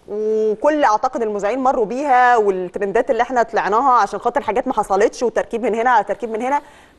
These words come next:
بس الناس الواعيه هي بس اللي هتبقى عارفه انه صدقني ولا اي حاجه دي بتحصل ولا هتصب في مصلحتك، هو بس عايز يتكلم في الهوا.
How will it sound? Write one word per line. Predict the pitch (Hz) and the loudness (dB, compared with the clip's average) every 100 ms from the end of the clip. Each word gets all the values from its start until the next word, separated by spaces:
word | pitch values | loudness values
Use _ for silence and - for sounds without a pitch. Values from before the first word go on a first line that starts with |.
| - | -6
بس | 190 370 - - - - | 0 0 -2 -20 -10 -6
الناس | 214 277 - | -2 -4 -2
الواعيه | 285 240 240 285 311 247 285 - _ _ - | -2 2 4 4 2 -2 -2 -4 _ _ -6
هي | 247 277 220 | -2 0 2
بس | 262 - | 0 0
اللي | 254 226 | -2 -2
هتبقى | 220 185 196 | -2 0 0
عارفه | - - 285 269 - 208 | 0 0 0 0 -10 -10
انه | 196 | -8
صدقني | 202 180 233 240 240 - | -8 -4 -4 -4 -10 -8
ولا | 208 262 294 | 0 2 2
اي | |
حاجه | 285 240 220 | 0 -6 -6
دي | 233 - | -8 -12
بتحصل | 185 262 - 262 | -8 -8 -6 -4
ولا | 214 240 294 247 | 0 2 2 -2
هتصب | 277 254 | -4 -6
في | 240 | -6
مصلحتك، | 214 277 - 285 - - - | -4 -4 0 -2 -4 -14 2
هو | 233 247 | 2 4
بس | 302 - | 2 0
عايز | 240 277 | -2 -2
يتكلم | - 233 247 | -4 -4 -4
في | - | -8
الهوا. | 151 | -16